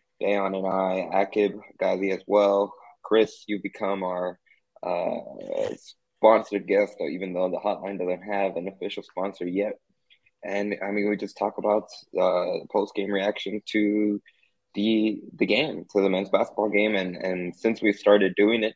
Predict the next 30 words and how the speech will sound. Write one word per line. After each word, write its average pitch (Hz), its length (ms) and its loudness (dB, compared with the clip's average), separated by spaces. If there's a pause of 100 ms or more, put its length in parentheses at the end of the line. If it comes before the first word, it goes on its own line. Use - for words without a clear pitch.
I 92 60 -2
mean, 92 320 -8 (360)
<laughs> - 60 2 (260)
well, 98 240 4
I'm 95 140 0
not 90 160 -4
gonna 90 140 -2
mention 87 340 -4
it 87 140 -2
because, - 500 -10
you - 180 -14
know, - 140 -14 (580)
knock 82 240 0
on 87 140 -6
wood, 85 220 0
and 85 160 -6 (400)
tomorrow's 104 220 6
gonna 101 120 0
be 101 80 6
a 104 60 4
big 101 180 4
game, 98 300 2
but 95 160 0
obviously, 95 340 0
of - 100 -8
course, 101 360 0 (540)
uh, - 80 -6 (120)
tomorrow 104 420 4
we'll 98 200 2
have, 101 320 2